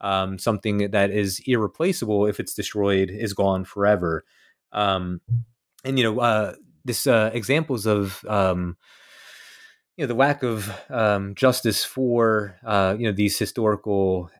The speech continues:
acts, uh, that, you know, that I describe as cultural genocide.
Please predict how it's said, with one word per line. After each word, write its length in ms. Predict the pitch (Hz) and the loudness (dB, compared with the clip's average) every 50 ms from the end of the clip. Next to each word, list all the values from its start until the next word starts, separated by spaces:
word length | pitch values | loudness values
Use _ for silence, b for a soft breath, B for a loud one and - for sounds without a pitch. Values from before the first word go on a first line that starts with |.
| - | -2
acts, 440 | - 120 120 117 - - _ - - | 0 0 0 0 -2 -12 _ -8 -2
uh, 220 | 123 110 101 98 | 0 2 2 0
that, 240 | 98 101 101 98 90 _ | 0 -2 -2 -4 -4 _
you 140 | - 113 95 | -8 -6 -4
know, 80 | 87 | -4
that 160 | 85 95 92 92 | -2 0 2 4
I 100 | 92 95 | 2 2
describe 540 | 92 92 - - 104 92 92 92 92 87 - - 95 - | 0 -4 -4 -2 0 0 2 2 0 -2 -4 -14 -8 -4
as 180 | 104 95 87 | -4 -2 -4
cultural 480 | - - 101 95 90 - - 98 90 92 | -4 -4 -4 -4 -4 -2 -2 -2 -2 0
genocide. 800 | 92 98 120 139 147 139 - - 110 98 98 95 92 92 85 | 0 0 0 0 0 -2 0 0 0 2 2 2 0 -2 -4